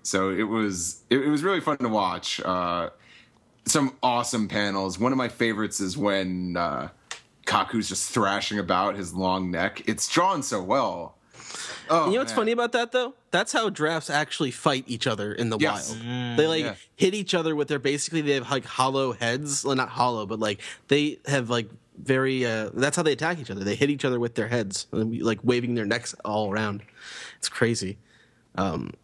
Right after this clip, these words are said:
Speaker 2: oh, we d-, did mention that Frankie has to knock Chopper into the ocean in order, that's the only way to keep him alive, 'cause otherwise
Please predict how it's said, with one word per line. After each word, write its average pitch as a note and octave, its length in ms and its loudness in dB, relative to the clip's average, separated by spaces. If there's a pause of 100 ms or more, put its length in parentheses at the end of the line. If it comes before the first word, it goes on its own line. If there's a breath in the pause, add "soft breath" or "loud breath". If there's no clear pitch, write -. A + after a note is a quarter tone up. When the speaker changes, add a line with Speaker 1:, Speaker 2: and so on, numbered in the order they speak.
(420)
Speaker 2:
oh, D#3+ 280 4
we D#3+ 220 0
d-, E3 140 -8
did A3+ 260 2
mention F3 420 0
that B2 140 -2
Frankie D#3 380 0
has C#3+ 220 0
to - 100 -4
knock A#2+ 380 0
Chopper C3 360 0
into A#2+ 280 -2
the - 180 -2
ocean A#2+ 340 0
in A2 220 0
order, A#2+ 260 0
that's B2 260 -2
the C#3+ 120 4
only C#3+ 160 2
way C3 140 0
to A#2+ 60 -4
keep A#2+ 200 -4
him A#2+ 140 0
alive, G#2 480 0
'cause A2+ 80 -2
otherwise A#2+ 580 0